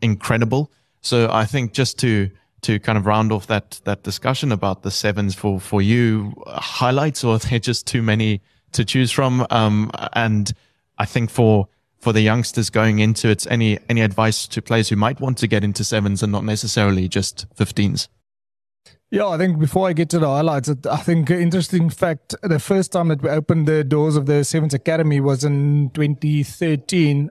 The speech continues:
Speaker 2: and our intake was actually Cheslin Colby, Kwagga Smith, Werner Kok, Justin Geduld, and then three or four other players. So it's qu-, it was quite a,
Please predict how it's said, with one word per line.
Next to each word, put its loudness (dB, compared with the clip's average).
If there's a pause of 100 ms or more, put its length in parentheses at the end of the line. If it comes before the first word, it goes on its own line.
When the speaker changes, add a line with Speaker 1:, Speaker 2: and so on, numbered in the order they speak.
Speaker 2:
and 0
our -2
intake -2
was 0
actually -2
Cheslin 0
Colby, 2
Kwagga -2
Smith, -4
Werner -2
Kok, 0
Justin 0
Geduld, 0 (500)
and 0
then 2
three 2
or 2
four 2
other 2
players. 0
So 2
it's 0
qu-, -4
it 0
was 0
quite 2
a, 0